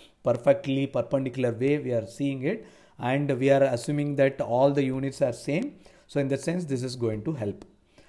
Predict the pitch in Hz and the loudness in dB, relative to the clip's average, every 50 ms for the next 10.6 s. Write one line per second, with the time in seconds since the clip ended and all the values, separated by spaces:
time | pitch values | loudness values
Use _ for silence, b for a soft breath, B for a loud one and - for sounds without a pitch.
0 | b b _ - 160 151 156 170 185 202 214 220 214 208 160 165 180 185 185 180 | b b _ 0 0 2 4 4 6 6 6 6 4 4 8 10 10 10 10 8
1 | 180 175 180 175 180 - 180 190 208 208 185 160 156 156 156 151 147 - 160 160 | 6 6 6 6 2 0 0 0 0 0 2 4 4 4 4 2 0 -2 0 2
2 | 160 165 165 156 143 139 135 131 123 - 127 113 - - 156 165 165 160 160 156 | 2 2 0 0 2 2 2 2 0 -2 -4 -6 -4 -2 0 0 2 2 2 0
3 | 156 - 113 120 120 - 143 139 135 127 - 175 220 254 - b b b b b | 0 0 0 -2 0 0 0 0 0 0 0 -4 -4 -4 -8 b b b b b
4 | - 131 120 120 120 - 139 135 127 127 127 123 - - - 117 113 113 107 110 | -4 -4 -2 -2 -4 -4 -4 -4 -4 -4 -6 -10 -12 -12 -4 -2 -2 -2 -2 -4
5 | 104 117 117 110 B B B B B B B B _ - 120 120 123 123 139 131 | -6 -6 -6 -6 B B B B B B B B _ -4 -2 -2 -2 -4 -6 -4
6 | 123 123 120 131 120 113 117 127 - 156 151 143 147 160 175 - - B B B | -4 -6 -4 -4 -4 -2 -2 -2 0 0 0 2 2 2 0 -2 -2 B B B
7 | B B - 135 165 202 202 190 180 185 - 180 170 160 180 170 165 165 160 156 | B B 2 2 4 4 4 2 2 2 4 2 4 4 4 2 2 2 2 2
8 | 147 143 143 143 139 131 139 131 127 123 120 123 135 135 135 131 131 123 107 110 | 2 2 0 0 0 0 0 2 2 0 0 0 -4 -4 -4 -6 -6 -6 -4 -2
9 | 113 120 117 117 131 127 123 117 107 107 - - 98 92 120 117 - 110 101 101 | -2 -2 -2 -2 -2 0 0 0 0 -2 -8 -12 -10 -10 -10 -10 -10 -10 -8 -6
10 | 101 113 117 117 - 151 139 117 117 156 - | -6 -6 -6 -2 -2 -2 0 0 0 -2 -2